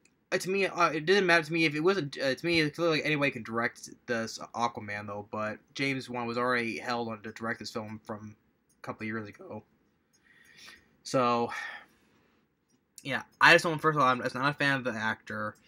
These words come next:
and I'm not a fan of the character, I'm not that fan of, of the character, of the D C character anyway,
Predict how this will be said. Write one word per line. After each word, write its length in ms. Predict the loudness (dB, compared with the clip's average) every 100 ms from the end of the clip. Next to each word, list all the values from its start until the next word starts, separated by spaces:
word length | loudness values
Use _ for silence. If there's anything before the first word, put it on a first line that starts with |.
| _ _ -8
and 80 |
I'm 60 | -4
not 180 | 0 0
a 20 |
fan 160 | 0 -2
of 80 |
the 60 | -2
character, 420 | -2 0 0 -2
I'm 100 | -6
not 240 | -4 -4 -2
that 160 | -6
fan 180 | -2 -2
of, 60 | -2 -6
of 80 | -10
the 80 | -12
character, 440 | -4 -2 -2 -6 -6
of 120 | -8
the 60 | -6
D 120 | -6
C 160 | -4 -6
character 340 | -4 -4 -4
anyway, 440 | -6 -6 -8 -8